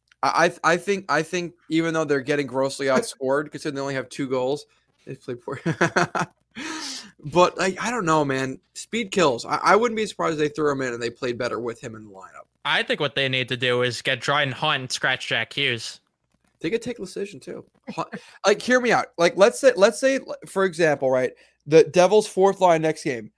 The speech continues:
Speaker 1: Lecision, Howden, Hunt. I'm just saying, throw Matt Pumple in there if you don't want, if you don't want Dryden Hunt.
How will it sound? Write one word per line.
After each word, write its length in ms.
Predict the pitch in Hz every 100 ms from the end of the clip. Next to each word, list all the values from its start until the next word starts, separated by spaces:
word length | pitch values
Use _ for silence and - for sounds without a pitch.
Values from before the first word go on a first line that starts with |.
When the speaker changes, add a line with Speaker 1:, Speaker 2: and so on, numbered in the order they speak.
| _ _
Speaker 1:
Lecision, 680 | 139 147 - 185 180 247 269 - _ _ _ _
Howden, 640 | - 165 170 170 165 165 - _ _ _
Hunt. 400 | - 135 95 _ _ _ _ _ _ _ _ _ -
I'm 240 | 151 139
just 560 | - 165 180 190 - -
saying, 360 | - 170 120 - _ _
throw 320 | - 180 220
Matt 260 | 220 214 -
Pumple 320 | 190 170 147
in 80 | 131
there 140 | 123
if 100 | 123
you 60 | 131
don't 160 | 131
want, 240 | 123 123 135
if 100 | 131
you 60 |
don't 140 | 123 120
want 160 | 120
Dryden 260 | 117 120 120
Hunt. 240 | 131 113